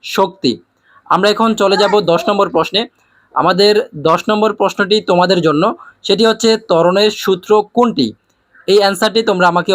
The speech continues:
অবশ্যই কমেন্ট বক্সে লিখে জানাবা। আজকের ভিডিওতে আমরা এই দশটি কোশ্চেন নিয়ে আলোচনা করলাম। পরবর্তী ভিডিওতে আমরা part by part বাকি অধ্যায়গুলোর উপর ভিডিও দেওয়ার চেষ্টা করব।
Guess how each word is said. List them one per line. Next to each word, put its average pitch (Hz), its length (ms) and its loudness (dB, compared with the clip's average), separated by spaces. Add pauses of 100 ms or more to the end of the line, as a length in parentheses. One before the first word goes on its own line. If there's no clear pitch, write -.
অবশ্যই 180 360 -2
কমেন্ট 185 280 0
বক্সে 190 200 -2
লিখে 185 260 0
জানাবা। 208 280 2 (460)
আজকের 180 360 0
ভিডিওতে 214 320 2
আমরা 208 140 2 (100)
এই 175 140 0
দশটি 170 300 -2
কোশ্চেন 208 280 -2
নিয়ে 208 160 2
আলোচনা 202 260 0
করলাম। 208 320 2 (360)
পরবর্তী 190 460 0
ভিডিওতে 214 340 0
আমরা 190 200 2 (100)
part 180 220 2
by 196 100 0 (100)
part 180 180 0 (520)
বাকি 170 260 0
অধ্যায়গুলোর 202 580 0
উপর 214 160 0 (260)
ভিডিও 170 220 0
দেওয়ার 185 260 0
চেষ্টা 180 220 -2
করব। 120 220 -2